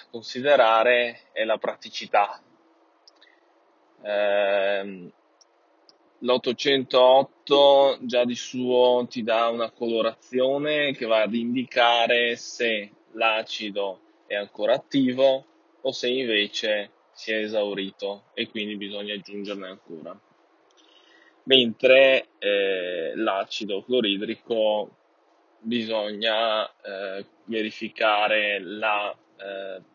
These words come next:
percentuale, eh, di acido ancora presente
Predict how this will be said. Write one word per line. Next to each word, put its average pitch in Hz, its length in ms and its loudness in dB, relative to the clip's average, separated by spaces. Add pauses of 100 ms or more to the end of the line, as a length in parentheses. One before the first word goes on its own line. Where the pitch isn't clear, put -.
(160)
percentuale, 107 1080 -2 (1000)
eh, 92 260 -14
di 101 120 -6
acido 101 460 -4
ancora 98 400 -6
presente 123 920 0